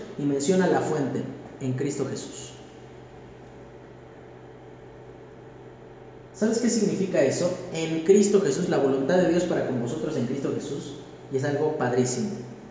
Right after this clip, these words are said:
Significa que la voluntad de Dios significa, eh, eh, la voluntad de Dios te colocó en esa circunstancia junto con Cristo. Y eso amplía las cosas, ¿no? Porque eso quiere decir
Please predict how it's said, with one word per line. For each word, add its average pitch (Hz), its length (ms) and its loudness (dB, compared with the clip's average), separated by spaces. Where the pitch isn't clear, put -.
Significa 170 640 2
que 139 120 4
la 139 180 10
voluntad 151 600 2
de 202 180 4
Dios 196 160 12
significa, 147 600 2
eh, 156 200 8
eh, 156 360 6
la 151 120 4
voluntad 165 340 6
de 220 140 10
Dios 165 320 6
te 165 220 4
colocó 165 720 8
en 247 160 8
esa 240 180 8
circunstancia 156 840 4
junto 160 320 0
con 131 140 2
Cristo. 117 360 -2
Y 165 140 12
eso 262 260 10
amplía 247 760 10
las 190 160 10
cosas, 180 420 6
¿no? 226 120 4
Porque 196 240 6
eso 208 200 8
quiere 254 180 8
decir 240 560 8